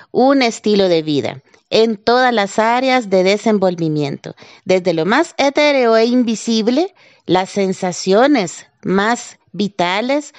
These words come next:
los pensamientos, la calidad e intensidad de nuestras emociones, nuestra medida física de movimiento,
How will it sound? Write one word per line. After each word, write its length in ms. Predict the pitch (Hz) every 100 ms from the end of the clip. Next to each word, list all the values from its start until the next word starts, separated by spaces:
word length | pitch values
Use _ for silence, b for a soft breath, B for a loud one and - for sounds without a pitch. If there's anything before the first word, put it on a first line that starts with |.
| B B
los 240 | 196 220 220
pensamientos, 1300 | - 185 180 - 156 156 175 208 247 - 339 - b b b
la 220 | - 190 190
calidad 680 | 190 170 160 156 165 220 254
e 100 | 226
intensidad 1000 | 208 190 175 - 165 160 170 226 254
de 200 | 220 180
nuestras 460 | 170 180 190 180 170
emociones, 840 | 160 160 147 156 165 233 415 - b b b b -
nuestra 680 | 240 247 208 226 196 165 151
medida 440 | 190 185 220 202
física 560 | 196 233 294 285 214 202
de 80 | 185
movimiento, 880 | 175 160 160 165 196 254 - 392